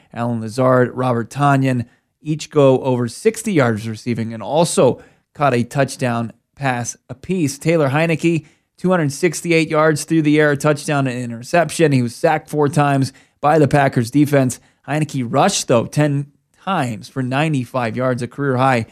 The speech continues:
for Heinicke. The Packers increase their lead in the N F C North at six and one, while the team drops to two and five in the cellar of the N F C East with the New York Giants.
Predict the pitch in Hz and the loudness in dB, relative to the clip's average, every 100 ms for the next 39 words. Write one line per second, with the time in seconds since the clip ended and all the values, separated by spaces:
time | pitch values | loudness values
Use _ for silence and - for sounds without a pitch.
0 | _ _ _ 135 120 135 139 120 - 101 | _ _ _ -4 -2 -2 -2 -2 -8 -18
1 | - - 151 156 156 139 127 123 120 123 | -20 -4 0 0 2 2 2 -4 -8 -16
2 | _ _ _ _ - 240 196 - - 147 | _ _ _ _ -10 -4 -2 -2 0 4
3 | 139 135 135 123 117 131 131 123 120 131 | 6 6 6 4 2 -2 -2 -2 -2 -4
4 | 123 123 117 - _ _ - 117 - 143 | 0 0 -2 -6 _ _ -8 -6 -2 0
5 | - 135 123 123 117 117 - _ - 123 | 0 -2 0 0 0 -2 -10 _ -6 -2
6 | 123 120 - 220 233 156 101 - _ _ | 0 -2 -2 0 0 0 -6 -16 _ _
7 | - 131 123 - - - 127 - 139 120 | 0 0 0 -4 -14 -8 -4 0 2 0
8 | - 147 139 123 110 - _ - 131 123 | 0 2 4 4 2 -4 _ -6 -2 0
9 | - 143 131 120 120 120 117 - 123 120 | 2 4 4 4 2 0 0 -2 -6 -6
10 | 151 143 - - 135 123 120 120 113 107 | -4 -2 -4 -2 0 0 -2 -4 -4 -4
11 | 123 113 104 - | -4 -4 -4 -12